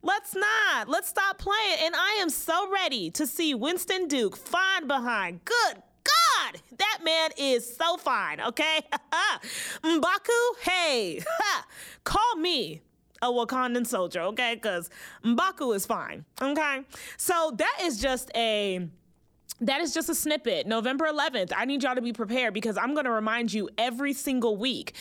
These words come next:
that Black Panther is coming out on the-, is, is coming out in theaters. I'm gonna let you know. And you're probably like, "Girl, we don't need to know." You do.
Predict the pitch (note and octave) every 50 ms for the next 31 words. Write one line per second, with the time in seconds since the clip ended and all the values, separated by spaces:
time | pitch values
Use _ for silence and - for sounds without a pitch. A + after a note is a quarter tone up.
0 | - - - - A3+ A#3+ G#3+ E3 G3+ A3 A3 A#3+ A#3 - B3 A#3 A#3 A#3 A3+ G#3
1 | G#3+ A3 - - B3+ A3 A3 G#3 G3 G3 F#3+ G3 G3+ G3 - G3 E3 D3+ - -
2 | G3+ G3+ - - A#3 - G3 - - B3 A#3 A3 G#3+ F#3+ G3 G#3 A3 G#3 A3+ E3+
3 | D#3+ D3+ - - E2 - - G3 G3+ A3 A3 G#3+ G3+ F3+ F3+ F#3 G3 G3+ - -
4 | A#3+ A#3+ A#3+ A3+ F3 D3 C#3+ E3+ F3 F3 G3+ A3+ G#3+ B3 A3 G3 G3+ F#3+ F3 D#3+
5 | C#3+ - F#3+ G3+ G3 F#3 G#3 A#3 A3 F#3 F3 F#3 G3 G3 - - F3+ D#3+ - -
6 | F3 F3+ B3 D#4+ E4 E4 D#4 D4+ D4+ F4 F#4